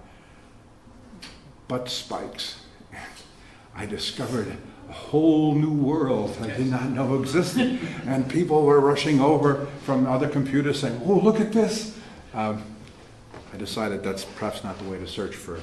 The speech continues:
information about this. It was an interesting moment. Uh, so, uh, at the dawn of the twenty-first, oops,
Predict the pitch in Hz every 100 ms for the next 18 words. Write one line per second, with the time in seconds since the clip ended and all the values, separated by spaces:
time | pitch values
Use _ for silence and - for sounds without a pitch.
0 | - 107 95 98 90 - 87 87 90 87
1 | 85 - 92 104 92 - 98 95 95 90
2 | - - - - - - - - 113 107
3 | - - - - - - - - - -
4 | - - - - - - - - - -
5 | - - - - - - 170 123 - -
6 | 123 117 - 131 135 135 160 143 151 139
7 | 131 151 165 170 - -